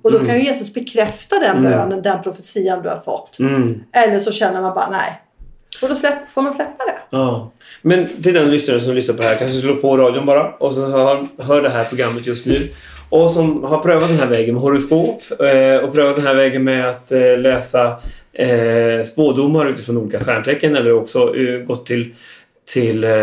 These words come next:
Speaker 2: eller ringt kanske såna här tarotlinjer som finns.
Speaker 1: Ja.
Speaker 2: Eh, och som har kanske så-, en, bara en vag aning om vad pratar vi om egentligen i, i det här ur ett kristet perspektiv. Vad vill du säga till den människan?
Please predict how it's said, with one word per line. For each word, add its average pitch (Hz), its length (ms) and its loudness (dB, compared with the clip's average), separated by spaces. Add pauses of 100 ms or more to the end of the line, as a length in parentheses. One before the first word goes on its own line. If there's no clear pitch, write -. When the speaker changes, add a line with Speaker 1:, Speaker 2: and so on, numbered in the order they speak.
(460)
Speaker 2:
eller 131 180 0
ringt 127 340 2
kanske 117 240 -6
såna 110 220 -8
här 107 300 -2 (180)
tarotlinjer 135 640 2
som 139 140 -4
finns. 135 260 -2 (320)
Speaker 1:
Ja. 196 280 2
Speaker 2:
Eh, 117 840 2 (120)
och 139 180 0
som 131 400 0
har 123 300 0
kanske 131 220 -2
så-, - 260 -10
en, 127 340 0 (140)
bara 123 180 2
en 123 100 -4
vag 120 320 2
aning 120 280 0
om 120 60 -2
vad 117 160 -4
pratar - 300 -2
vi 143 60 -2
om 117 180 -2
egentligen 104 340 -8 (400)
i, 120 360 0 (360)
i 131 100 2
det 123 80 0
här 113 160 2
ur 117 140 2
ett 117 100 -10
kristet 123 280 -2
perspektiv. 131 440 -6
Vad 139 120 2
vill 139 100 0
du 131 80 0
säga 113 180 2
till 113 100 -4
den 110 140 -4
människan? 107 380 -8